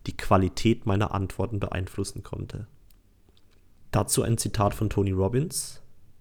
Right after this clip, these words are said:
„Eine einzige Veränderung bei den gewohnheitsmäßigen Fragen, die du dir stellst, kann und wird maßgeblich die Qualität deines Lebens verändern.“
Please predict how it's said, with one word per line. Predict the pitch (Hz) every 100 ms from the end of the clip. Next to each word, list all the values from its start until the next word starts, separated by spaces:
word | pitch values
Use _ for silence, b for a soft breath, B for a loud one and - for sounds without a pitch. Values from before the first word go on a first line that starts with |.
| - -
„Eine | 110 -
einzige | - 131 156 - 156
Veränderung | - - 110 117 123 127 127
bei | 101
den | 101 98
gewohnheitsmäßigen | 98 107 135 135 135 - 113 104 98 101
Fragen, | - - 90 113
die | 131
du | 131 123
dir | 120
stellst, | - 120 123 - - b b b -
kann | - 120 135 165 B B
und | 120 107 101
wird | 120 131 -
maßgeblich | 107 98 127 - 107 - 110
die | -
Qualität | - - 90 85 - 110 95
deines | 95 95 95
Lebens | 92 92 -
verändern.“ | - - 90 92 92